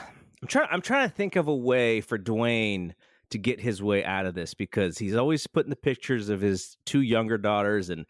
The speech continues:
they're painting his face, and he's closing his eyes and getting pancakes in the face and all that. <laughs> And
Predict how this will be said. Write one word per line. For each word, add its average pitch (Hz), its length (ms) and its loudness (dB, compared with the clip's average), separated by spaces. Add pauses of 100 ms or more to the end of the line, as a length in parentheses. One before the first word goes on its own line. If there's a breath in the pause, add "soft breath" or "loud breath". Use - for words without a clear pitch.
(240 soft breath)
they're 117 80 0
painting 127 380 -4
his 113 160 -4
face, 110 560 -4
and 98 120 -4
he's 113 160 -2
closing 113 440 0
his 104 160 0
eyes 101 440 0
and 95 220 -6
getting 101 260 -6
pancakes 107 600 -4
in 107 80 -2
the 98 80 -6
face 101 420 -2
and 104 80 -2
all 98 140 0
that. 101 240 -2 (460 soft breath)
<laughs> - 180 -4
And - 160 -2